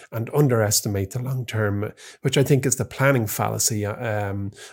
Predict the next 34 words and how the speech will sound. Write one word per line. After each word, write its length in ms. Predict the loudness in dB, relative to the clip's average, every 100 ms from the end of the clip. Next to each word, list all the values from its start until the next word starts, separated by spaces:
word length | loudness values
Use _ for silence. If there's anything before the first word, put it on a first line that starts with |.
| _
whatever 380 | 4 6 6 4
it's 120 | -2
called. 380 | 0 0 0 -2
It's 140 | -4 -4
a 20 |
fact 340 | -2 -2 -2
of 60 | -2
life 260 | -2 -4 -4
that 200 | -4 -2
we, 240 | -4 -4 -8 -20 -8
we 140 | -6
put 240 | -4 -6 -4
too 160 | 0
much 200 | 0 0
weight 320 | -2 0 0 0
in 100 | -2
a 60 |
moment 360 | 0 0 -2 -4
on 80 | -6
the 100 | -6
thing 260 | -4 -2
we've 180 | -2 -4
just 180 | -4 -4
seen 240 | -6 -6
or 100 | -6
heard, 320 | -4 -2 -4 -6 -12 -4
when 120 | -2
in 180 | 0 0
reality, 480 | 2 2 0 -2
when 220 | -6 0 2
we 120 | 4
buy 200 | 2 -2
a 80 | -2
business, 360 | -2 -2 -4